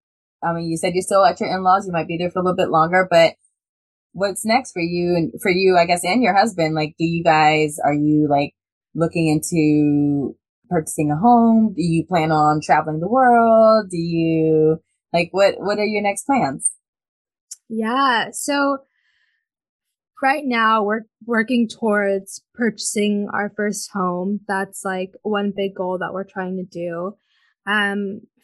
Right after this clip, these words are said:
Speaker 2: for me personally, the next thing is being able to save up enough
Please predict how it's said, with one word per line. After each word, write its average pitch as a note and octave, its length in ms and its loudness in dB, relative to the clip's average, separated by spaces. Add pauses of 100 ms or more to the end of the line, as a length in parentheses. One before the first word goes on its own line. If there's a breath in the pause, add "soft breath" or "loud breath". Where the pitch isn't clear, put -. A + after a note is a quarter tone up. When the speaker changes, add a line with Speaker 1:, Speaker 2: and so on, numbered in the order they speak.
Speaker 2:
for G#3+ 140 -2
me A3 400 0
personally, G#3+ 400 -4
the G#3 120 0
next G3 340 -6
thing G#3+ 400 0
is G3 280 -4
being G3+ 300 -4
able G3 320 -4 (140)
to G#3+ 120 -2
save G3 300 -6
up G3 140 -10
enough G#3+ 220 -2